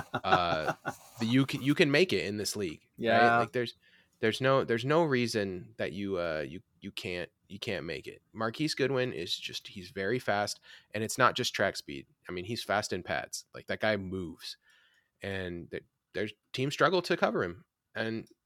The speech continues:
Speaker 1: yeah, it's just, I mean, he's really short. That's the, <laughs> that's, that's the re-, that's the reasoning that he, you know, hasn't, you know, put together, like, a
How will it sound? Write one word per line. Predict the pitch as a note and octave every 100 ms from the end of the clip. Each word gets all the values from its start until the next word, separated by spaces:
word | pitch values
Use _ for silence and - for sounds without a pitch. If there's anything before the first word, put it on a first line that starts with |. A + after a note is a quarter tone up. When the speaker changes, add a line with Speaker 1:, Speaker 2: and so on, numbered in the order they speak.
| _ _ _ -
Speaker 1:
yeah, | A#2+ - _ _
it's | C#3
just, | - - _ A2
I |
mean, | A2 G#2+
he's | G2
really | A2+ A2+
short. | - E2 -
That's | F#2 -
the, | -
<laughs> | -
that's, | B2+ - - -
that's | - C#3+
the | E3+
re-, | D3+ - - -
that's | - C#3
the | - B2+
reasoning | A2 B2 B2 C3 C3 B2
that | G#2 F#2
he, | A2+ G2+
you | G2
know, | F2+
hasn't, | F2+ G2+ F#2+ G2 G#1 - -
you | G2+
know, | E2+ C#2+ _ _ _ _
put | A#2 -
together, | G#2 F#2+ F2+ F#2+
like, | F2+ E2+
a | F2 E2